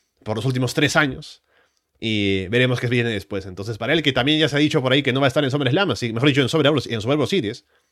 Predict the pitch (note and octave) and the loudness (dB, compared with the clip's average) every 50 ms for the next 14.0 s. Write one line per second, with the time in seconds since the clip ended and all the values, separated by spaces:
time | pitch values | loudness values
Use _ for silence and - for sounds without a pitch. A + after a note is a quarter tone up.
0 | _ - - - - - - C3+ B2 C#3 D#3+ D3+ C3 C#3 A#2 - A2+ F#2+ E2 E2 | _ -10 -10 -8 -6 -4 0 2 4 4 4 4 2 2 0 0 -2 -6 -6 -8
1 | F2 F#2+ G2 G2+ G#2 A2+ B2+ D3 C#3 C3 A#2+ - A2+ G#2 - A2+ G2 F#2+ G2 F#2 | -8 -4 -2 -2 0 2 2 2 2 0 -2 -4 -4 -4 -4 -4 -4 -4 -4 -4
2 | G#2 G2 F2 - D#2 - - - - - - - _ _ _ _ _ _ _ _ | -4 -6 -6 -8 -10 -12 -14 -14 -16 -18 -18 -20 _ _ _ _ _ _ _ _
3 | _ _ _ _ _ _ _ _ _ _ _ _ _ _ _ _ _ _ _ _ | _ _ _ _ _ _ _ _ _ _ _ _ _ _ _ _ _ _ _ _
4 | _ _ _ _ _ _ _ _ _ _ _ _ _ _ _ _ _ _ _ _ | _ _ _ _ _ _ _ _ _ _ _ _ _ _ _ _ _ _ _ _
5 | _ _ _ _ _ _ _ _ _ _ _ _ _ _ _ _ _ _ _ _ | _ _ _ _ _ _ _ _ _ _ _ _ _ _ _ _ _ _ _ _
6 | _ _ _ _ _ _ - A2+ C#3 D#3 D3+ C3+ A2+ F#2 D#2+ E2+ F#2+ - _ _ | _ _ _ _ _ _ -4 0 4 6 6 6 4 2 -2 -8 -12 -16 _ _
7 | - B2 B2 B2+ B2+ B2 A#2+ A#2+ A#2+ A#2+ A#2+ A#2 A#2 A2+ - - _ _ _ _ | -6 -2 0 2 4 4 4 2 2 0 -2 -4 -4 -8 -10 -14 _ _ _ _
8 | _ _ _ _ _ _ _ _ _ _ _ _ - D#3 F3+ F#3+ E3 D#3+ E3 D#3+ | _ _ _ _ _ _ _ _ _ _ _ _ -4 -2 0 2 2 2 2 0
9 | C#3 - F3+ F#3 F#3 F3+ E3+ D#3+ D3+ B2 C#3 C3 B2 - - D3+ F#3+ A3+ A#3 A3+ | 0 0 2 4 4 6 4 4 4 2 2 2 0 0 0 0 2 2 2 2
10 | G#3+ G3 D3+ - C3+ C#3+ D3 D3+ C#3+ - C3 C3+ D3 C#3+ C#3 D3 C#3 C3+ C3+ C3+ | 2 0 2 2 2 2 2 2 2 2 2 4 4 4 4 4 2 2 2 2
11 | C#3 C3 B2+ B2+ B2 - - A2+ - A#2+ A2+ A2+ A2+ G#2+ G#2 C#3+ C#3 C#3 C#3 C3+ | 0 0 0 -2 -6 -16 -20 -6 -2 -2 0 0 -2 0 2 2 2 2 2 0
12 | C3+ C3+ B2 - B2+ B2+ B2+ B2+ B2 C3+ E3+ F3+ D#3+ C#3 A#2+ B2+ B2 D3 E3+ F3 | 0 -2 0 0 0 2 2 2 2 2 0 0 0 -2 -2 0 0 0 0 0
13 | - F3 F3+ C#3+ A2+ A#2+ - - A#2+ A#2 A2+ A#2 C3 F#3 G3 E3+ A#2+ A#2 - - | 0 -2 -4 -2 -4 -6 -4 -2 -2 0 2 2 4 4 4 4 2 0 -4 -6